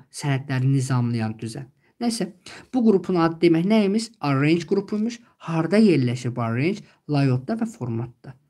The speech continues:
Layoutda və format. Təəssüf olsun, layout format yoxdur. Bura nə yazacağam?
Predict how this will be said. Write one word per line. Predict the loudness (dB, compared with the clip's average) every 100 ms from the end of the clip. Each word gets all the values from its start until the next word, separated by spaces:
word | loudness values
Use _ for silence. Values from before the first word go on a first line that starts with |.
| _ _
Layoutda | 0 2 2 0 -2 -4
və |
format. | -2 -4 -4 -4
Təəssüf | -4 0 0
olsun, | -2 0
layout | 0 0 -4
format | -6 -2 -2 0
yoxdur. | 0 -2 -6 -4 -4 -6 -14 -4
Bura | -2
nə | 0
yazacağam? | 0 0 -2 -4